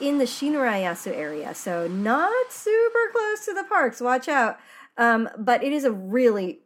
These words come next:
really nice hotel. We walked in at nine thirty-ish, and they had a lady playing the piano in the lobby.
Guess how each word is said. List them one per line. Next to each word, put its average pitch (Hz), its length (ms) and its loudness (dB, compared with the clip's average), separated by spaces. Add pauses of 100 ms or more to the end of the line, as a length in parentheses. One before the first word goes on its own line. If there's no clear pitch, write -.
really 208 560 0
nice 180 260 -2
hotel. 165 520 -4 (320)
We 214 220 -2
walked 262 360 2
in 214 400 0 (380)
at 185 840 2 (100)
nine 240 720 -2
thirty-ish, 190 840 -2 (120)
and 185 440 -2
they 180 100 -2
had 175 180 -4
a 180 60 -2
lady 214 640 0 (320)
playing 190 440 -4
the 175 100 -2
piano 214 840 2
in 185 220 -4
the 180 100 0
lobby. 190 680 0